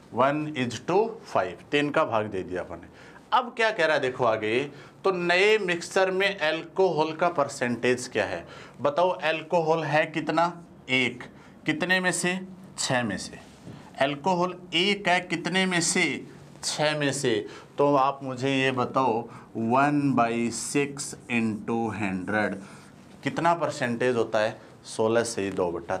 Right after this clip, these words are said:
तीन। सौ में जब आप छः का भाग दोगे तो क्या आएगा? सोलह से ही दो बटा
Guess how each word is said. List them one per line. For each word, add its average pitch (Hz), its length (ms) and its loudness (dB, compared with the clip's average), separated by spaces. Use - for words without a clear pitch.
तीन। 85 260 -14
सौ 127 260 0
में 139 160 2
जब 135 160 2
आप 135 180 -2
छः 123 240 -2
का 135 100 4
भाग 110 280 2
दोगे 113 220 0
तो 117 120 -4
क्या 110 160 2
आएगा? 98 300 2
सोलह 107 300 0
से - 160 -6
ही 87 60 -6
दो 87 180 -4
बटा 85 180 -10